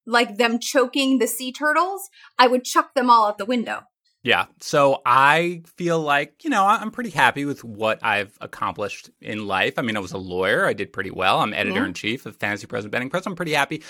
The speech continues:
Speaker 2: The greatest thing that I have done ever in my life was that I put together a Lego of Kylo Ren. I don't know if you know Star Wars.
Speaker 1: Wow.
Speaker 2: Kylo Ren's ship. It's, like, four feet tall. It
Speaker 1: No.
Speaker 2: took me, like, six days, and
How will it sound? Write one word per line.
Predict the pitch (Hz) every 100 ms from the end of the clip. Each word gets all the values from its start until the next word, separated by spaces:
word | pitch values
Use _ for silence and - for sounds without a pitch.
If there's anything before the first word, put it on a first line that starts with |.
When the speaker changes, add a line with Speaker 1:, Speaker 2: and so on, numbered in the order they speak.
| - -
Speaker 2:
The | 147
greatest | 127 131 165 220 220 -
thing | 185
that | 160
I | 143
have | 135
done | 127 127 104
ever | - 120 120
in | - 120
my | 113
life | 117 113 -
was | 113
that | 120 113 -
I | 131
put | 151 - - 160
together | - 135 117 123 120 107 101 _ _ _ _ _
a | 127 117
Lego | 117 127 131 139 135 -
of | 113 - _
Kylo | - - - 135 151 151 147
Ren. | 123 123
I | 131
don't | 131
know | 127
if | 117
you | 123
know | 110
Star | 107 - 101
Wars. | 98 101
Speaker 1:
Wow. | 190 180 175
Speaker 2:
Kylo | 127 135 131
Ren's | 123 120 123 123
ship. | - - 139 131 -
It's, | 160 165
like, | 170 175 165
four | - - 143 151
feet | - 143 -
tall. | - 123 135 190 214
It | 151 139
Speaker 1:
No. | 185
Speaker 2:
took | 170 185
me, | 165 160
like, | 131 -
six | - 131 151
days, | - 135 131 175 -
and | - 139 135